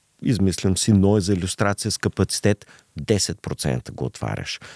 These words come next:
След два дена отваряш дванайсет процента, четиринайсет процента, осемнайсет процента, двайсет процента. Тоест, ти вдигаш капацитета с по един-два процента на ден и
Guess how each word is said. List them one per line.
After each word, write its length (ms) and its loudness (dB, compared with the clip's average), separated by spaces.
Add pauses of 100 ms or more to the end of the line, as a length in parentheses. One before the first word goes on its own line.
(120)
След 260 -2
два 200 2 (160)
дена 340 2
отваряш 460 -2
дванайсет 460 2
процента, 460 -10 (320)
четиринайсет 580 -4
процента, 520 -12 (180)
осемнайсет 580 0
процента, 500 -8
двайсет 360 0
процента. 440 -8 (260)
Тоест, 300 4
ти 120 4
вдигаш 560 4
капацитета 840 -2
с 260 -2
по 200 -2
един-два 580 2
процента 720 -4
на 120 -8
ден 300 -2 (560)
и 200 -2